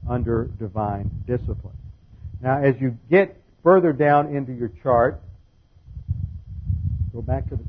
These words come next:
chart here. We go down from Joash,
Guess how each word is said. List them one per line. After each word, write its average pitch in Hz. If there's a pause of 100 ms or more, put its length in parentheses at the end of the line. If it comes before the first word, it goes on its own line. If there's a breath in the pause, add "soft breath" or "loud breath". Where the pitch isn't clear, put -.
chart 131
here. 110 (500)
We 123
go 151
down 151
from 123
Joash, 151